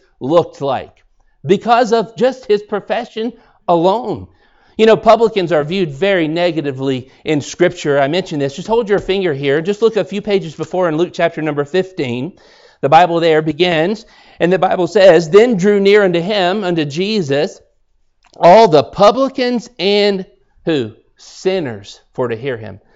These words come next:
I mean, the, the publicans of society were lumped in together with,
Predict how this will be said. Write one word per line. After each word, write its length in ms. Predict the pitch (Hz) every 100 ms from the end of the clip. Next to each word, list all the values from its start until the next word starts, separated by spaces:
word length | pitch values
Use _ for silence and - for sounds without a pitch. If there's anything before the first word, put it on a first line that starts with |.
| _ _ -
I 60 |
mean, 180 | 208 196
the, 100 | 156
the 220 | 143 156
publicans 580 | - 226 240 226 202 165
of 80 | 165
society 460 | 147 185 185 190
were 180 | 147 143
lumped 360 | 156 196 220 208
in 140 | 185
together 720 | - 147 160 196 156 143 143 - - -
with, 580 | 151 143 202 202 -